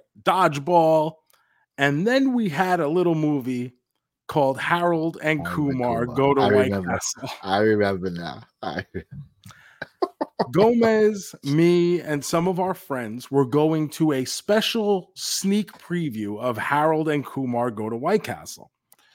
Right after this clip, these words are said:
Speaker 1: So we all meet up one evening. We're in the city in Manhattan, and we go to the movie theater, and we're waiting outside for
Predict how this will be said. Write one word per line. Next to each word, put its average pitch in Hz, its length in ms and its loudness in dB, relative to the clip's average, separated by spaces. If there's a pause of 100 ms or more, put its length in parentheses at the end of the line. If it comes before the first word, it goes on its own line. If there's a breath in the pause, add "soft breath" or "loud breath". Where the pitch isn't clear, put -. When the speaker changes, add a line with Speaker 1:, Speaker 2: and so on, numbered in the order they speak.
(220 soft breath)
Speaker 1:
So - 160 -8
we 123 180 0
all 202 160 4
meet 196 280 4
up 165 200 0
one 151 220 2
evening. 143 480 -2
We're 117 160 0
in 196 160 2
the 185 80 2
city 156 480 2
in 127 120 -2
Manhattan, 123 840 0 (500 soft breath)
and 107 160 -10
we 113 220 -12
go 196 220 4
to 202 80 4
the 175 100 -2
movie 143 400 0
theater, 123 580 0 (400)
and 143 200 2
we're 151 120 4
waiting 170 520 4
outside 143 760 -2
for 135 300 2